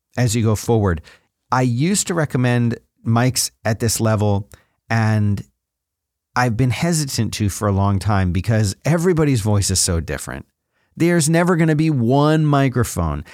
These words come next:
that's gonna sound good for everybody. But if your goal is to just get in there and up your game, right?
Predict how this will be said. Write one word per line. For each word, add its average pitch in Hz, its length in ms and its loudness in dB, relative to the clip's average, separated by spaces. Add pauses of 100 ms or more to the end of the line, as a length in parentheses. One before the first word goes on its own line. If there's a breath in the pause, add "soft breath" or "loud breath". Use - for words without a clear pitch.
(120 loud breath)
that's - 180 -2
gonna 123 220 -4
sound 131 480 0
good 120 200 0
for - 220 -4
everybody. 92 680 -2 (480 loud breath)
But - 220 -2 (180)
if 147 180 -2
your 165 160 0
goal 170 380 2
is 147 160 -2
to 120 100 -2
just 101 300 -2
get 165 240 -2
in 147 220 0
there 135 260 0
and 104 180 -2 (160)
up 170 240 0
your 131 240 2
game, 101 640 0 (400)
right? 120 380 0